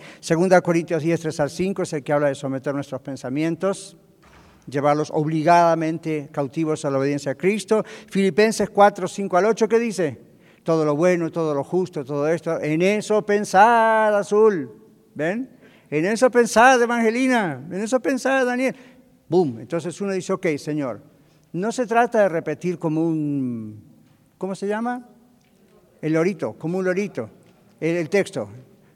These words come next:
No se trata de repetir el texto. En esto pensad, en esto pensad, todo lo bueno,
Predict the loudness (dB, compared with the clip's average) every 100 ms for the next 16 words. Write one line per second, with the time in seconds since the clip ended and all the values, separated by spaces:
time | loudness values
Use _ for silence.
0 | _ -20 -8 -2 0 -2 2 2 4 0
1 | 0 -2 -2 -4 -4 -8 -8 -14 _ _
2 | -6 -4 -4 -6 -4 -4 -6 -6 -4 -4
3 | -6 -8 -8 -10 -8 0 2 2 -2